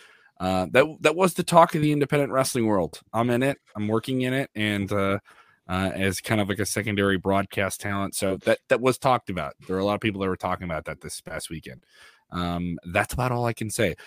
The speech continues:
Here's a question, though, before we move on to the next topic, kinda related to Dexter Lumis. On television, he was part of a very, very fun romantic comedy angle. One of my favorite romance comedy angles in wrestling.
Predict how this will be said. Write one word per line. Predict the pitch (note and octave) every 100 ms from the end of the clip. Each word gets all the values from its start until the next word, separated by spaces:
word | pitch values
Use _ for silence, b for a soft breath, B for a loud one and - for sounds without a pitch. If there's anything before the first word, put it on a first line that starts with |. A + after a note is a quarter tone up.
| -
Here's | G3+
a | F3+
question, | E3+ D3+ D3
though, | B2+
before | A#2+ C3+ C#3
we | B2+
move | B2
on |
to | A#2+
the |
next | A2+ -
topic, | - C3 A#2+
kinda | - A2+
related | F#2+ F#2+ B2 F#2+
to | E2+
Dexter | G#2+ G#2 - F2
Lumis. | G#2+ C#3 G#2 - b b b _
On | D3+ D#3
television, | - G#3+ A#3 D3 C#3 C#3 C3+
he | -
was | E3 D#3+
part | F3
of | D3
a | B2+
very, | A2 G#2+ F3+ D#4+ B3+
very | C#3+ A#2
fun | G#2+ - C#3+ C#3 B2+ A#2+ A#2+ _ _ _ -
romantic | A#2 A#2+ B2+ D3 C3
comedy | - C3+ A#3+ B3 G#2+
angle. | F#2 F2 F#2
One | C#3
of | F#3
my | C3+
favorite | - - C#3 C#3 D3+ -
romance | B2+ C3 C3 C3 B2 -
comedy | - B2 A#2+ A2+
angles | A2 G#2+ G2+
in | G2 F#2+
wrestling. | G2 - - D2 D2